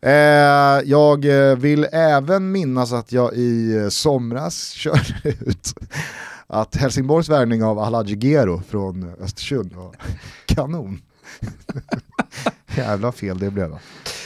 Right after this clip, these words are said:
Men sista grejen, va? Thiago till Liverpool.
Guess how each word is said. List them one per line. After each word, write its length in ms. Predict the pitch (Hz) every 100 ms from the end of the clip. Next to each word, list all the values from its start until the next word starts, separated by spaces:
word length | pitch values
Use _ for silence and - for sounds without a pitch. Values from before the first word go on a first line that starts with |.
| -
Men 240 | - 226 160
sista 320 | - 208 185
grejen, 240 | 165 165 139
va? 140 | 101 -
Thiago 500 | - 220 214 190 123 - _ _
till 180 | - 180
Liverpool. 380 | 143 123 98